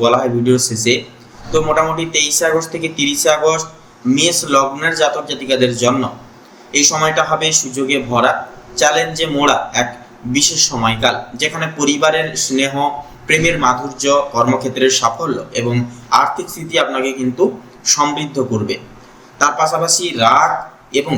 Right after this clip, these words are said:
তাড়াহুড়ো নিয়ন্ত্রণ করলেই এই সময় হবে আপনার জীবনের এক অন্যতম টার্নিং পয়েন্ট। তো তার পাশাপাশি মনে রাখবেন, আপনার ভাগ্য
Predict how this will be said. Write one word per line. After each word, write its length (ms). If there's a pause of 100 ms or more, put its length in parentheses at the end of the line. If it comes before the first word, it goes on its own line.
তাড়াহুড়ো 520
নিয়ন্ত্রণ 460
করলেই 320 (160)
এই 160 (120)
সময় 280 (320)
হবে 200 (120)
আপনার 300
জীবনের 380 (380)
এক 240
অন্যতম 380 (120)
টার্নিং 320 (140)
পয়েন্ট। 260 (560)
তো 120
তার 220
পাশাপাশি 400 (180)
মনে 160
রাখবেন, 360 (440)
আপনার 320
ভাগ্য 300